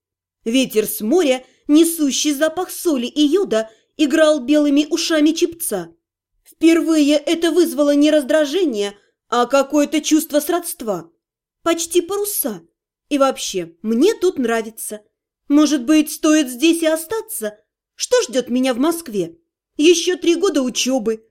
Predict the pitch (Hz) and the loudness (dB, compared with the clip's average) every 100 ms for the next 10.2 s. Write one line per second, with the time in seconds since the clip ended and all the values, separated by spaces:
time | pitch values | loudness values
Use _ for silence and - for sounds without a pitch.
0 | _ - 302 440 330 330 294 294 240 240 | _ -6 0 0 2 2 0 -4 -4 -4
1 | 240 _ _ _ 277 277 254 277 277 - | -4 _ _ _ 0 0 0 0 0 0
2 | 285 285 330 359 262 247 247 294 359 403 | 2 2 2 2 0 -2 0 2 4 4
3 | 294 - 254 220 220 214 _ - 277 294 | 2 0 -4 0 0 -2 _ -4 2 4
4 | 285 285 277 285 294 302 320 311 392 - | 2 2 0 0 -2 -4 -4 -4 -4 -2
5 | 294 - - 175 165 _ _ _ _ _ | -4 -6 -8 -10 -12 _ _ _ _ _
6 | 226 226 240 226 240 - 269 269 - 440 | -2 0 0 0 -4 -2 -2 -2 0 2
7 | 294 269 254 294 277 294 403 311 214 233 | 2 0 0 0 2 2 2 -2 -6 -6
8 | 233 220 _ _ - 240 233 269 262 247 | -6 -10 _ _ -4 -2 0 -2 0 0
9 | 269 269 311 294 277 285 311 302 320 - | 0 0 2 4 4 4 2 2 -2 -2
10 | 175 | -8